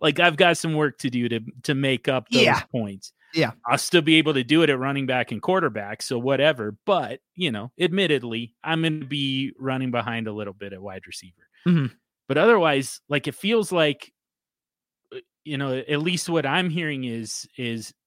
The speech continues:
Speaker 1: you know, you, you get a combination of any of those two wide receivers otherwise, and, you know, you're gonna be competitive.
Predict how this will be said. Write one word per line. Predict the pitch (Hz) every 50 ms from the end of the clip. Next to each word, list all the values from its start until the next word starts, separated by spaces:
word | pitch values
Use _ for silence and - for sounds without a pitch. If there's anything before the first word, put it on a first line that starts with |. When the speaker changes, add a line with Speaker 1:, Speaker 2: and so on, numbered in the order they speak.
| _ _
Speaker 1:
you | 120 135 120
know, | 107 107 113 - - - _ _
you, | - 98 82 71 - 123 127 127 123 -
you | - 131 123 110
get | 110 - 151 160 151
a | 156 131
combination | - - - - 147 147 151 143 131 131 135 143 143 - - 143 131
of | 117 110 113 -
any | 131 139 147 160 156 147 139
of | 127 110
those | 120 120 110 104 - -
two | - - - 165 160 160 147 135 135 - _ _ _ _ _ _ _ _ _ _ _ _ _ _
wide | 117 131 139 147 131
receivers | 131 123 - - 135 127 123 117 107 117
otherwise, | 131 151 160 156 135 110 110 107 104 110 110 - - _ _ _ _ _ _ _ _ _
and, | - 147 151 151 147 143 139 120 - _ _
you | - 156 151
know, | 147 156
you're | 151 147 147 151
gonna | - 208 190 180
be | 131 123 117
competitive. | - - 107 101 98 - 104 110 120 143 127 110 107 110 120 120 117